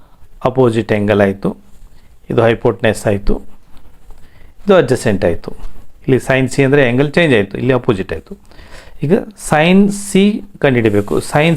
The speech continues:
C equal to opposite by hypotenuse. Opposite by hypotenuse ಅಂದರೆ twenty-four divide by twenty-five. Twenty-four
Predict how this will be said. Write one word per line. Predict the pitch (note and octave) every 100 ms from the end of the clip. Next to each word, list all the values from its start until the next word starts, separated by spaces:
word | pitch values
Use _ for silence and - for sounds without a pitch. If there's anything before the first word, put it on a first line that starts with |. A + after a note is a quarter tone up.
| -
C | G3+ E3+
equal | - G#2 G2
to | C#3 A#3+ - - - - - - - - - - - -
opposite | C#3 F3 F#3+ F#3 F3+ F3+
by | G#3 B3 - - -
hypotenuse. | C#3 C3+ A2+ F#2+ F#2+ - - _ _ - _ _ - - - - - _ _ - - - - C3+
Opposite | B2 D3+ D3 C#3+ C3 C3
by | F#3 - - - - - - _ - _ - - - - - - - - - - -
hypotenuse | A#2+ G#2+ A2 - A2+ - -
ಅಂದರೆ | C3 C3 G#3 - - _ - -
twenty-four | A#2+ A2+ D#3+ D3+ D#3+ E3 D#3+
divide | D3 D3 C#3+
by | F3+ A3+ - -
twenty-five. | C3+ A#2+ G#2 G2+ F#2 - - - - - - -
Twenty-four | B2 A#2 D#3+ C#3+ - D3+ A2+